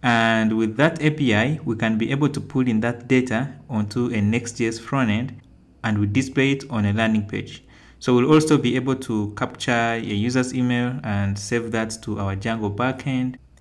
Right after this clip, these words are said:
So over here we have the Django admin where we can add new campaigns, and those campaigns can be seen on the Next J S frontend. So over here I'm gonna come in here and add a new campaign. So I'm gonna choose an image.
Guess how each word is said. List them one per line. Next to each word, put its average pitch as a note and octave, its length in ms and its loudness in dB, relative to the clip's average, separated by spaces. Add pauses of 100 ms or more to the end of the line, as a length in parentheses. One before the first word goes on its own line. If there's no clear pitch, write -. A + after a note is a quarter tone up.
(120)
So - 160 -6
over C#3 180 4
here C3+ 220 4
we B2 100 4
have G#2+ 180 0
the G#2 120 2
Django B2 460 0
admin D3 500 0
where A#2 160 0
we A2 100 0
can G2+ 340 -2
add A#2 240 -4
new A#2 140 -4
campaigns, D3 680 2
and G2+ 320 0
those A2+ 160 -2
campaigns A2 640 -4 (120)
can G2+ 220 -2
be G2+ 520 0 (180)
seen A#2+ 320 2
on A2+ 140 0
the G#2 100 0
Next B2 220 -2
J A#2+ 140 0
S A#2 100 -6
frontend. C3 580 -4 (380)
So - 160 -4
over C3+ 100 2
here C3 220 2
I'm A#2+ 160 -2
gonna D3 180 0
come C#3 240 -2
in C3 120 -2
here B2 260 -2
and G#2 240 -2
add A#2 220 -4
a G#2+ 60 -2
new A2 140 -2
campaign. G#2+ 500 -4
So - 180 -8
I'm G#2 140 -2
gonna C#3 200 0
choose B2+ 280 -4
an G#2+ 140 0
image. A2 500 -4